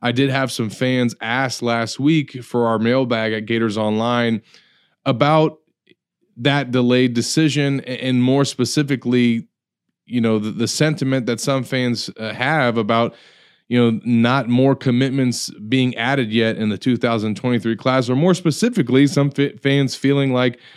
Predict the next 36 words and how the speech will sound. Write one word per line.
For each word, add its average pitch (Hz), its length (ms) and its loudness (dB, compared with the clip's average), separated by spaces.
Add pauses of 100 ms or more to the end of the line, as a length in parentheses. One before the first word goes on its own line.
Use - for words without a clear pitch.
(260)
this 143 180 4
staff, 135 460 2 (100)
uh, 123 220 2
can't 147 360 2 (240)
quote 151 260 4
unquote 143 420 0
close. 139 640 0
Um, 110 460 -2 (460)
that's 156 260 0
not 151 280 2
<laughs> 147 80 2
necessarily 127 680 2
a 123 100 2
narrative 135 380 2
that 117 100 2
I 123 120 2
subscribe 123 580 -2
to 135 100 2
whatsoever. 127 760 0 (280)
Um, 113 540 0 (180)
you 139 160 0
know, 131 60 4
at 127 100 0
the 123 80 -2
same 156 240 2
time, 135 220 2
I 127 40 4
don't 127 200 2
think 123 120 0
we've 120 180 0
seen 135 200 0
enough 120 260 0
results 117 400 -2
from 120 200 -2
them 117 260 0
to, 107 340 0